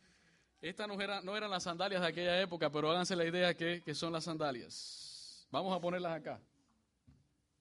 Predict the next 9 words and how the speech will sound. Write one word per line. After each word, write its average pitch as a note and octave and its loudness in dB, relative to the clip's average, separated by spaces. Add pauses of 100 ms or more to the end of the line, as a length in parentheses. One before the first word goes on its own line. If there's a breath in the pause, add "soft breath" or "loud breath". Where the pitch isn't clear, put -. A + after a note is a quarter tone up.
(380)
Después E3+ -16
nos F#3 -8
las E3+ -6
ponemos. C#3+ -8 (1500 soft breath)
¿Qué G#3+ 2
significa A3 4
esto? G3 2
El E3 4
calzado. E3 4